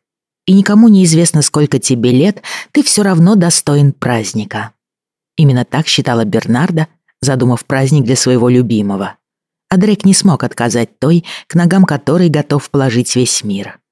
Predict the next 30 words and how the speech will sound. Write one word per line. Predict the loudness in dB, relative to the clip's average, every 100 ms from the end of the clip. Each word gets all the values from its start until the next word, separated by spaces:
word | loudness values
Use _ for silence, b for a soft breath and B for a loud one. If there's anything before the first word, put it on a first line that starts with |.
| _ _ _ _
Все | -6 -4
приглашены | 0 2 2 2 4 4
на | 2
день | 0 0
рождения, | -2 -4 -2 -2 -2 -4 -8 _ _ _ _ 0
но | 0
времени | 2 2 4 2 B B B
катастрофически | -4 -4 -2 -4 -2 -2 -2 2
мало, | 4 4 2 -2
чтобы | -2 -2
придумать | 0 0 2 2 0
достойный | -2 0 0 0
подарок | 0 -2 0 0 -2 -6 B B -2
тому, | 2 4 2 0
у | -2
кого | 0 0 0
всё | -2 -2 -2
есть. | -2 -4 -6 -6 -8 -12 _ _ _ _ _ -6
А |
тут | -2 2
ещё | 2 2 2
и |
Дейнель | 2 2 2 2
Конте | 0 -2 -2 -4 -8 B B
залип | -2 2 2 0
как | -2 -2 2
муха | 2 0
в | -4
странных | -4 -2 0 0 0
сновидениях, | 0 0 2 0 2 0 -4